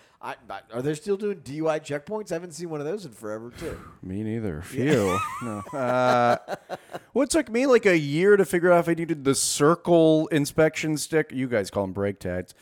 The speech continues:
Speaker 1: Yeah.
Speaker 2: circle inspection sticker or the square one.
Speaker 1: Oh,
Speaker 2: It
Speaker 1: 'cause
Speaker 2: took
Speaker 1: of
Speaker 2: a
Speaker 1: what?
Speaker 2: fucking act of Congress to find out which one I needed.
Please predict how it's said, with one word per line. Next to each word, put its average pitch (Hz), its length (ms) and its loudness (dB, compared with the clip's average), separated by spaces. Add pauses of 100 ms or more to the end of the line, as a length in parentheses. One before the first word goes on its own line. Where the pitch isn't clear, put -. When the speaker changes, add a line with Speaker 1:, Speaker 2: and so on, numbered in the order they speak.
(140)
Speaker 1:
Yeah. 127 140 -4
Speaker 2:
circle 175 400 4
inspection 139 600 0
sticker 135 420 -2
or 131 40 0
the 120 120 -4
square 139 500 2
one. 117 380 2
Speaker 1:
Oh, 147 140 2
Speaker 2:
It - 40 -4
Speaker 1:
'cause 156 100 0
Speaker 2:
took 165 140 4
Speaker 1:
of - 20 4
Speaker 2:
a 147 120 4
Speaker 1:
what? 139 80 0
Speaker 2:
fucking 160 400 0
act 143 320 0
of 135 140 2
Congress 131 580 2
to 135 140 0
find 135 280 0
out 131 100 4
which 135 180 -2
one 139 140 0
I 120 120 0
needed. 120 520 -4